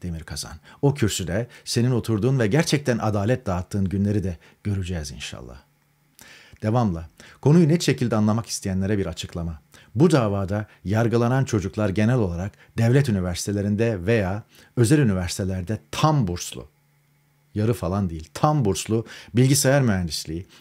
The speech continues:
yapay zeka mühendisliği, hukuk, temel fen bilimleri öğrencileriyle özel ders öğretmenleri ve eğitim koçları. Suçlamaysa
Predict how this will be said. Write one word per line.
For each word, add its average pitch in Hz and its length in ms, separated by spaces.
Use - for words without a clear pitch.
yapay 127 340
zeka 113 360
mühendisliği, 90 640
hukuk, 143 520
temel 131 260
fen 143 280
bilimleri 107 360
öğrencileriyle 110 760
özel 127 400
ders 139 240
öğretmenleri 110 540
ve 120 60
eğitim 120 340
koçları. - 340
Suçlamaysa 120 800